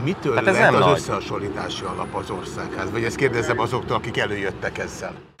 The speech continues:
Speaker 1: Ferenc Marcel volt olyan nagyvonalú, hogy körbevezette Kicsiny társaságunkat, Kurtács András és engem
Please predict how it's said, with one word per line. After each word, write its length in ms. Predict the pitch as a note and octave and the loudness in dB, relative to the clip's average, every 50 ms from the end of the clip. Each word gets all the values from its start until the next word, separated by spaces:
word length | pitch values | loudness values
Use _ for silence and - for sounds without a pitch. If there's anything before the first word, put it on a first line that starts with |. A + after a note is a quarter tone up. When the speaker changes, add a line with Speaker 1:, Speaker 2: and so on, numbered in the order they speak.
| - - - - - - - - _ | -16 -14 -14 -14 -14 -16 -18 -20 _
Speaker 1:
Ferenc 380 | - - D#3+ F3 F3 D#3 A2+ - | -4 0 0 2 2 0 -2 0
Marcel 320 | C3+ B2+ A#2 - C3+ B2 | -2 -2 0 2 0 0
volt 280 | A2+ A2+ B2+ B2+ - - | 2 2 2 0 2 2
olyan 220 | C3 A#2+ A2 A2 | 2 2 2 2
nagyvonalú, 800 | A2+ A#2 A#2+ B2 G#2+ F#2 G2+ G#2 F#2+ F#2+ F#2 F#2 F2+ F#2+ G2+ A2 | 2 2 0 0 0 -2 -2 0 0 2 0 0 0 0 0 0
hogy 180 | G#2 G2 G2 F#2 | 0 0 -2 -2
körbevezette 1700 | - A#2+ A2 G#2+ F#2 G2 G2+ G2 F#2+ G2 F#2+ F2+ G2 G2 F#2 - _ _ _ _ _ - - G#2+ G2 F#2+ F#2+ F#2+ F#2+ F#2+ F#2+ - - _ _ _ _ _ _ _ _ _ _ | 0 -2 0 0 0 0 0 0 0 0 0 0 0 -2 -2 -4 _ _ _ _ _ -4 -2 0 0 2 2 2 0 0 0 -2 -4 _ _ _ _ _ _ _ _ _ _
Kicsiny 400 | - - A2+ - - G#2 F#2+ F#2 | -8 -6 -4 -4 -2 -4 -4 -4
társaságunkat, 1300 | F#2 G#2 F#2+ G2 G2 - G2+ F#2+ - - F#2 F2+ F2 E2+ F#2 F#2 F#2 - - G#2+ A2 A2 - - - _ _ _ _ | -2 -2 -2 -2 -2 -4 -4 -4 -2 -2 -2 -2 -4 -4 -6 -8 -6 -4 -2 -2 -2 -2 -6 -14 -16 _ _ _ _
Kurtács 400 | - A2 F#2 - G2 F2+ E2+ - | -6 -6 -4 -2 -2 -2 0 0
András 400 | G2 F#2 F2 F2+ F2+ F2+ E2+ - | -2 -2 -2 -2 -4 -2 -4 -4
és 180 | F2+ F2 E2 - | -4 -2 -4 -4
engem 720 | - - G2+ F#2+ F#2 F#2 E2+ F2+ F2 E2+ E2+ F2 F#2 F2+ | -2 -2 -2 -2 -2 -2 -2 0 0 0 0 -2 -2 -4